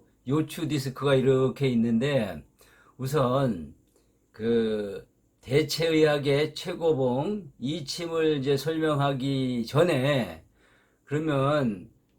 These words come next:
이 추간판 탈출증은 왜 생기느냐, 에, 이런 거부터 설명을 드릴게요. 그러면 그냥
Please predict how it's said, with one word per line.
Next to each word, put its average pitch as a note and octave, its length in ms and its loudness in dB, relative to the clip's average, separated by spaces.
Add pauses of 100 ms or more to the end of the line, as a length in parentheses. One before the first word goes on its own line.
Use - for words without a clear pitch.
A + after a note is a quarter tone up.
(120)
이 A#2+ 360 -2
추간판 E3 800 -2
탈출증은 D3+ 880 -4
왜 C#3+ 240 2
생기느냐, C3 1200 -2 (720)
에, G#2+ 360 -4
이런 D#3 240 2
거부터 D3 760 4
설명을 D3 460 -2
드릴게요. B2 480 -4
그러면 B2+ 760 -2 (480)
그냥 C3+ 540 -2